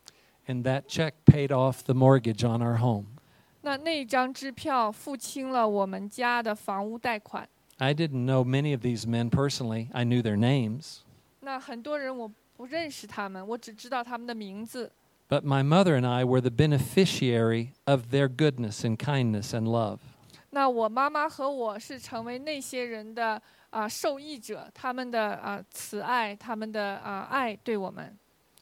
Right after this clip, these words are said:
Speaker 1: It reminds me that Jesus has canceled our debt.
Speaker 2: 那经常提醒我，耶稣抹去了我们的债务。
Speaker 1: Four years later, my mother died of a brain tumor.
Speaker 2: 四年以后，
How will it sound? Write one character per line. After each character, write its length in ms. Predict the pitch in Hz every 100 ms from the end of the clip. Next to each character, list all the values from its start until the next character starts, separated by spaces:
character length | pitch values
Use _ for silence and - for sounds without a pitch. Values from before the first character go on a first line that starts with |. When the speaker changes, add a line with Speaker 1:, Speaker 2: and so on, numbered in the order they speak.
| _
Speaker 1:
It 120 | -
reminds 500 | 143 131 127 143 139
me 100 | 147 120
that 180 | 120
Jesus 540 | 113 135 147 131 110 -
has 180 | 127 113
canceled 480 | - 131 117 117 104
our 240 | 110 113
debt. 380 | 101 87 - - - - - _
Speaker 2:
那 160 | 285 262
经 220 | 233 330
常 180 | 311 285
提 220 | - 262
醒 240 | 269 277
我， 260 | 254 214 190 285 _ _ - _ -
耶 180 | 285 302
稣 420 | - 320 320 311 _ _ -
抹 280 | 254 220
去 260 | 196 - 320
了 140 | 262
我 140 | 220 202
们 100 | 190
的 100 | 202
债 340 | - 262 208
务。 260 | 202 214 196 - _ _ _ _ _ _
Speaker 1:
Four 300 | - 175 180
years 240 | 170 160 139
later, 460 | 147 139 117 113 117 - - -
my 160 | 127 131
mother 500 | 135 139 120 113 117 _ _ -
died 480 | 131 123 123 123 113
of 180 | 139 120
a 60 |
brain 340 | 120 127 120 110
tumor. 420 | 117 110 - - _ _ _ _
Speaker 2:
四 380 | - - - 330
年 300 | 262 220 208
以 120 | 214
后， 340 | 202 277 214